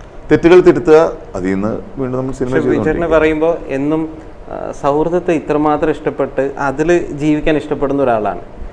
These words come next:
Speaker 2: അപ്പോൾ ഇത് കാരണം എന്തെങ്കിലും അങ്ങനെ സൗഹൃദത്തിന് പ്രശ്നങ്ങൾ വരുമോ? അങ്ങനെ
Speaker 1: സൗഹൃദത്തിന് പ്രശ്നങ്ങളല്ല. ഞാൻ പറഞ്ഞപ്പോൾ നമ്മൾ ഒരുപാട് സുഹൃത്ത്, ഞാൻ ഇപ്പോൾ ഇരുപത്തഞ്ച് വർഷം ആവാറായി സിനിമയിൽ. എനിക്ക് ഒരുപാട് സൗഹൃദങ്ങളുണ്ട് സിനിമയിലും സിനിമയ്ക്ക് പുറത്തും. ഇപ്പോൾ ഒരാൾ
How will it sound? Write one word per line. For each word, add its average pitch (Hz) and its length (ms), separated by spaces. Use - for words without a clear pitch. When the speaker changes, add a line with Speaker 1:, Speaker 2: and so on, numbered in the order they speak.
Speaker 2:
അപ്പോൾ 160 220
ഇത് 156 100
കാരണം 175 360
എന്തെങ്കിലും 147 420
അങ്ങനെ 131 240
സൗഹൃദത്തിന് 127 540
പ്രശ്നങ്ങൾ 123 480
വരുമോ? 127 260
അങ്ങനെ 139 220
Speaker 1:
സൗഹൃദത്തിന് 175 560
പ്രശ്നങ്ങളല്ല. 113 480
ഞാൻ 71 120
പറഞ്ഞപ്പോൾ 71 280
നമ്മൾ 104 220
ഒരുപാട് 123 420
സുഹൃത്ത്, 101 240
ഞാൻ 87 120
ഇപ്പോൾ 95 160
ഇരുപത്തഞ്ച് 90 400
വർഷം 80 220
ആവാറായി 64 380
സിനിമയിൽ. - 340
എനിക്ക് 101 220
ഒരുപാട് 101 600
സൗഹൃദങ്ങളുണ്ട് 80 640
സിനിമയിലും 76 540
സിനിമയ്ക്ക് 85 360
പുറത്തും. - 320
ഇപ്പോൾ - 160
ഒരാൾ 147 220